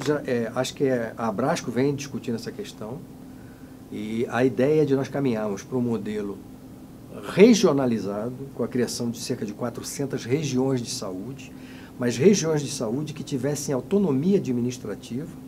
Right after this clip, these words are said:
onde os três níveis de governo estivessem de maneira integrada,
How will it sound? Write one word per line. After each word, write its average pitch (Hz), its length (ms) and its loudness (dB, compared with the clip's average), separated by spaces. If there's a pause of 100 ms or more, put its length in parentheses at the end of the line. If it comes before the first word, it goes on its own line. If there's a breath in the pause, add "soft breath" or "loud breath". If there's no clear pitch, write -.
(1040 loud breath)
onde 151 260 2
os - 160 0
três 190 320 12
níveis 147 240 0
de 135 80 4
governo 123 360 4
estivessem 117 640 0 (100)
de 120 100 -2
maneira 113 560 2
integrada, 113 760 0